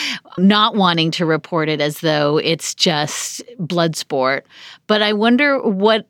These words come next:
you make of the fact that we are ending up doing kind of what Justice Alito and Justice Barrett are doing, which is blaming the press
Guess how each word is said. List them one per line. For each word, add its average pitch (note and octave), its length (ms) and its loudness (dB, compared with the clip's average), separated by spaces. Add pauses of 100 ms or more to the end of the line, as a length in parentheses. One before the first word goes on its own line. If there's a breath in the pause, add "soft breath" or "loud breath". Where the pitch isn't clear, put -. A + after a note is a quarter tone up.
(100)
you G#3+ 200 2
make G3+ 340 2
of F3 140 0
the F3+ 100 -2
fact D3+ 420 -2
that D#3+ 300 -2
we F#3+ 280 0
are F3 400 2 (200)
ending B3 280 4
up B3+ 140 0
doing C#4 320 2
kind C#4 320 0
of C4+ 100 -2
what A#3+ 160 2
Justice A3+ 360 0
Alito A3 400 0
and G#3 100 -2
Justice G#3+ 360 -4
Barrett B3 440 0
are E3+ 80 2
doing, D#3+ 520 0 (260 loud breath)
which G#3+ 200 2
is G#3 140 2
blaming G#3+ 400 2
the G#3+ 80 2
press B3 720 0